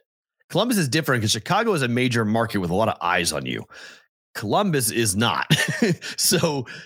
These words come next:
it's, you know, everyone's looking at the Buckeyes football <laughs> season, spring ball and whatnot. Like, they love their Blue Jackets. I'm not saying they don't.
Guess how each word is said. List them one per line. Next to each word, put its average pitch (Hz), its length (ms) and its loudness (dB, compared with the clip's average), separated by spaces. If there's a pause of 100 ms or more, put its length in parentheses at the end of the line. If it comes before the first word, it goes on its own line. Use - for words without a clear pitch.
(240)
it's, 127 440 2
you 147 80 0
know, 117 80 0
everyone's 139 280 0
looking 135 180 2
at 113 60 0
the 101 60 -2
Buckeyes 127 440 0
football 135 320 0
<laughs> - 0 -
season, 120 400 0
spring 127 320 0
ball 120 260 2
and 98 80 -4
whatnot. 87 320 -4
Like, 113 120 0
they 147 100 2
love 185 260 0
their 147 120 -2
Blue 160 180 2
Jackets. 101 320 -2
I'm 120 80 0
not 139 100 0
saying 131 140 2
they 107 120 2
don't. 101 360 2